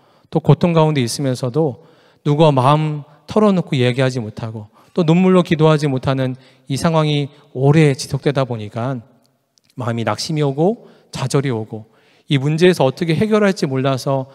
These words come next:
참 어려운 시기를 보내고 있는 이들이 있습니다. 경제적인 어려움은 더해가고 또 이로 인해서 마음으로나 육신으로나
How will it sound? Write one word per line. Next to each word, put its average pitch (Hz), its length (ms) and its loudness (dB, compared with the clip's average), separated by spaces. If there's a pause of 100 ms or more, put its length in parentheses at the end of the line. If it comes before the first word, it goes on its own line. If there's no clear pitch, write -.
(220)
참 190 220 0
어려운 160 320 4
시기를 147 380 -2
보내고 135 380 0
있는 127 220 -4
이들이 120 220 -6
있습니다. 107 520 -14 (680)
경제적인 147 520 2
어려움은 135 520 2 (200)
더해가고 110 600 0 (360)
또 175 140 4
이로 165 220 6
인해서 165 480 2 (300)
마음으로나 135 840 2
육신으로나 135 800 -2